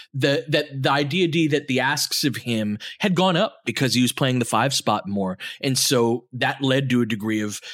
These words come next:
progressive fatigue that was co-, contributing to his play. Now, I agree with the notion that the idea that pinning a bunch of stuff on A D was kind of silly.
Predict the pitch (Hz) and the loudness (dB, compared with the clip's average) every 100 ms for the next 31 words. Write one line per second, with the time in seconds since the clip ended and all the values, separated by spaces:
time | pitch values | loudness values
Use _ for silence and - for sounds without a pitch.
0 | - - 151 135 127 - 117 - - - | -10 0 2 2 2 0 -2 -4 -6 -2
1 | 214 180 113 117 110 113 113 110 104 - | 2 2 2 -2 -2 0 2 2 2 -4
2 | - - - _ _ _ - - _ _ | -6 -16 -18 _ _ _ -20 -20 _ _
3 | 247 190 220 202 247 208 208 165 156 139 | 0 2 0 2 4 4 2 2 2 2
4 | 123 - 123 90 101 131 123 - - - | 0 0 -2 -2 0 2 2 0 -12 -2
5 | 147 147 147 147 160 135 127 156 147 135 | 0 2 2 0 -2 -2 2 4 4 2
6 | 135 123 120 120 - 117 110 110 107 104 | 0 2 2 2 2 0 0 2 0 0
7 | - - _ _ 127 123 127 117 101 113 | -8 -16 _ _ -4 0 2 2 0 0
8 | 120 113 113 - _ _ - 190 160 139 | 0 0 -4 -8 _ _ -2 0 2 2
9 | 131 131 143 - 135 131 123 117 113 117 | 2 2 0 0 0 2 2 2 0 0
10 | 117 117 110 - - - - 165 135 120 | 2 2 0 -2 -8 -14 -4 -2 0 0
11 | - 147 139 | 0 2 2